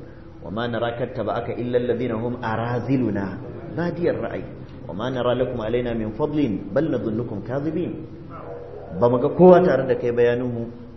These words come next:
sai abin nan zare cikin mutane, gwalagwaje cikin mutane, masu tunanin da, tunanin 'yan ƙauye. "Wa ma nara lakum alaina min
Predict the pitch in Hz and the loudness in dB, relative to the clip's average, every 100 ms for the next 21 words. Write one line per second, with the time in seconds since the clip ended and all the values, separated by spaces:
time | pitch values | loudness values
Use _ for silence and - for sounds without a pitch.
0 | - - 120 123 120 - - - - - | -14 -4 0 0 -2 -8 -12 -16 -18 -18
1 | - - - - - - - - - - | -18 -18 -18 -18 -18 -18 -20 -20 -18 -20
2 | - - - 107 104 107 123 123 113 107 | -18 -18 -8 -4 0 2 2 2 0 0
3 | 110 110 113 135 135 - 127 131 127 87 | 2 4 4 4 2 -2 -4 -4 -4 -4
4 | 78 - - - - 95 113 131 117 123 | -6 -12 -16 -18 -14 2 8 10 10 6
5 | 113 110 - 113 113 107 90 - - - | 4 -2 -6 -6 -6 -4 -4 -6 -12 -16
6 | - - - - - - - - - - | -18 -18 -18 -18 -18 -18 -20 -20 -20 -18
7 | - 87 104 110 110 - 110 - - 98 | -14 -6 -2 0 -2 -4 -8 -12 -12 -12
8 | - - - - - - 120 113 110 117 | -12 -18 -18 -18 -14 -2 2 4 4 2
9 | 120 117 123 80 - - 110 107 104 117 | 2 2 2 0 -8 -6 -4 -2 -2 -2
10 | 117 123 117 120 127 120 87 - - - | -2 -2 -2 -2 0 0 -2 -8 -14 -16
11 | - - - - - - - - - - | -18 -18 -18 -18 -18 -18 -18 -16 -16 -16
12 | - - - - 90 117 107 107 110 110 | -16 -16 -16 -10 -6 -4 -2 -2 -2 -4
13 | 104 92 104 107 107 107 | -4 -4 -4 -4 -6 -6